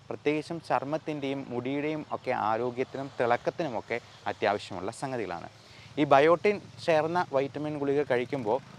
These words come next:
ചിലപ്പോൾ, ആ, ഇതുപോലുള്ള vitamins-ിൻ്റെ ഭാഗമായിട്ട് മലം അല്പം കറുത്തു പോകുന്നതായിട്ട് നമുക്ക് കാണാവുന്നതാണ്. അത് കണ്ട് പേടിക്കുകയൊന്നും വേണ്ട. അത്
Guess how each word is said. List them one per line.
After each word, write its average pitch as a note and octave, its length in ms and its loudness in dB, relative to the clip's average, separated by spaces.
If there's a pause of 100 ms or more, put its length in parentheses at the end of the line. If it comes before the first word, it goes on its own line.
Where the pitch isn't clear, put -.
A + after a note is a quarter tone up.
(140)
ചിലപ്പോൾ, C#3 320 4 (360)
ആ, - 20 -2 (640)
ഇതുപോലുള്ള D#3 480 4
vitamins-ിൻ്റെ C#3 680 0 (220)
ഭാഗമായിട്ട് B2 580 2 (200)
മലം C3 240 4 (180)
അല്പം B2 260 -2 (100)
കറുത്തു B2 320 0
പോകുന്നതായിട്ട് B2+ 600 0
നമുക്ക് G#2+ 220 -4 (100)
കാണാവുന്നതാണ്. F#2+ 640 0 (300)
അത് A#2+ 160 2
കണ്ട് C3+ 220 2
പേടിക്കുകയൊന്നും C3+ 580 0
വേണ്ട. F#2 140 -4 (400)
അത് A#2 160 0